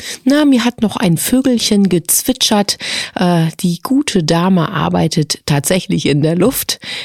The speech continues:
nämlich als, äh, Stewardess. Und da gibt es jetzt wohl ein neues Dokument,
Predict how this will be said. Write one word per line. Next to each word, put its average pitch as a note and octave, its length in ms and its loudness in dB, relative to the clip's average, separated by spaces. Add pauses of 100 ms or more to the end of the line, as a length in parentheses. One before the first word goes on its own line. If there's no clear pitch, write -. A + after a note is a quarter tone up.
(140)
nämlich E3+ 540 2
als, D3 460 0
äh, C#3 380 0
Stewardess. G#3+ 880 0 (320)
Und E3+ 200 0
da F3+ 140 2
gibt - 400 -2
es - 180 0
jetzt - 360 -2
wohl F3 260 2
ein D3 220 0
neues E3+ 380 2
Dokument, D3 920 0